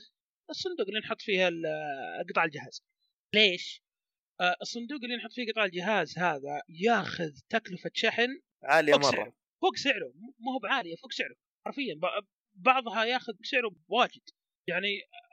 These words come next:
Speaker 1: أدفع
Speaker 2: سعره
Speaker 1: مثلًا
Speaker 2: مية وخمسين ريال، تلقاها الشحن حقه
Speaker 1: مية وخمسين ريال.
Speaker 2: ثلاثمية.
Speaker 1: ثلاثمية ريال. أنا أطلع في أربعمية وخمسين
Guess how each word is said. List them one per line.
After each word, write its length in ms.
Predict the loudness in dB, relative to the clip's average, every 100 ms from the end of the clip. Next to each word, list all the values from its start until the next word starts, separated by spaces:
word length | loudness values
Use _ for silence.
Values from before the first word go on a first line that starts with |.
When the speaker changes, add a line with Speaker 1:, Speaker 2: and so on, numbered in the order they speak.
| -6 4
Speaker 1:
أدفع 160 | 6
Speaker 2:
سعره 120 | 6
Speaker 1:
مثلًا 100 | 6
Speaker 2:
مية 80 | 4
وخمسين 380 | 4 2 2 2
ريال، 340 | 2 4 4
تلقاها 480 | 2 -2 2 2 2
الشحن 220 | 0 0
حقه 100 | 0
Speaker 1:
مية 100 | 2
وخمسين 380 | 4 4 0 4
ريال. 120 | 4 4
Speaker 2:
ثلاثمية. 280 | 2 0 -4 _ _ 0
Speaker 1:
ثلاثمية 240 | 0 0 0
ريال. 300 | 2 2 0 -2
أنا 140 | -2
أطلع 180 | 0 -2
في 80 | -4
أربعمية 260 | -8 -10
وخمسين 380 | -8 -8 -4 -4